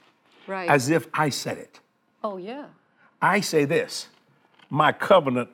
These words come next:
Speaker 2: will I not break." Now
Speaker 1: That's
Speaker 2: I'm talking
Speaker 1: right.
Speaker 2: to you now.
Speaker 1: Okay.
Speaker 2: "Nor alter the thing that goes out of my lips."
Speaker 1: Right.
Speaker 2: In other words, I'm gonna do what I say.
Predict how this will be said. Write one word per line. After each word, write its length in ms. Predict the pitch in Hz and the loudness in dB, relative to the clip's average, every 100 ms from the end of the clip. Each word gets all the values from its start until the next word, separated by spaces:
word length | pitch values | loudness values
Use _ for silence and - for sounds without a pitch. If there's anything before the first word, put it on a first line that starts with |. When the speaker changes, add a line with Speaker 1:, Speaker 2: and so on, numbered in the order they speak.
| - | -10
Speaker 2:
will 140 | 117 | -4
I 60 | 113 | -2
not 280 | 110 110 92 | -2 -6 -4
break." 240 | 101 85 - _ - | -6 -6 -12 _ -4
Now 80 | |
Speaker 1:
That's 60 | 123 | -2
Speaker 2:
I'm 40 | 117 | 0
talking 240 | 120 101 | -2 -2
Speaker 1:
right. 60 | 107 | -4
Speaker 2:
to 40 | |
you 80 | 101 | -6
now. 120 | 87 180 | -8 -10
Speaker 1:
Okay. 320 | 175 226 113 220 _ _ - | -10 -14 -16 -20 _ _ -2
Speaker 2:
"Nor 200 | 135 139 | 2 2
alter 360 | 151 160 - | 4 2 2
the 120 | 135 123 | -2 0
thing 280 | 165 160 135 | 2 2 0
that 160 | 113 | -2
goes 360 | 95 127 127 - | -4 -6 -6 -2
out 220 | 127 120 | -2 -2
of 80 | 117 | -4
my 200 | 117 117 | -6 -6
lips." 380 | 117 110 - 208 | -6 -6 -8 -10
Speaker 1:
Right. 280 | 220 190 - | -10 -10 0
Speaker 2:
In 60 | |
other 100 | 147 | 2
words, 220 | 151 156 - | 4 2 0
I'm 220 | 143 143 | -2 -2
gonna 260 | 131 135 127 | -2 -2 -2
do 480 | 107 131 127 131 160 - | -4 -2 -2 -4 -8 -18
what 420 | - 135 110 107 - _ _ _ - | -18 -10 -8 -8 -12 _ _ _ -6
I 360 | 117 101 98 - _ | -4 -4 -6 -12 _
say. 380 | - - 101 - | -12 -6 -6 -8